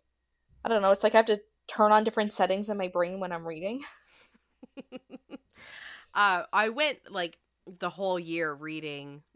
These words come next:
Speaker 2: um, just first person.
Speaker 1: Mm-hmm.
Speaker 2: So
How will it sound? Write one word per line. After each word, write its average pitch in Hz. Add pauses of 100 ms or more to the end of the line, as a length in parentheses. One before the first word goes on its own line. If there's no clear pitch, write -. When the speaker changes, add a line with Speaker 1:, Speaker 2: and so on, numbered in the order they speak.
(300)
Speaker 2:
um, 151 (160)
just -
first -
person. -
Speaker 1:
Mm-hmm. 196 (220)
Speaker 2:
So 165